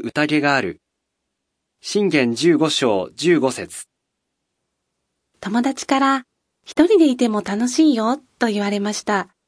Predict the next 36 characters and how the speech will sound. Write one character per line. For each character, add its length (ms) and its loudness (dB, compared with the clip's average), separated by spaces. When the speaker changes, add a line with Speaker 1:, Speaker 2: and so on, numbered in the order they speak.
Speaker 2:
誰 240 2
か 100 0
と 140 0
過 120 -2
ご 120 2
す 140 -6
時 120 -2
間 220 0
も 80 -4
大 200 0
切 240 -4
だ 120 0
け 160 -2
ど、 220 -2
一 200 2
人 120 6
の 100 4
時 140 -4
間 200 0
も 120 -2
必 220 -4
要 120 2
だ 160 0
と 160 0
教 180 -4
え 40 -6
て 120 -4
く 120 -8
れ 100 -2
ま 140 -4
し 100 -10
た。 240 -4
ア 120 0
イ 100 0
ビ 240 -4
ー。 20 -14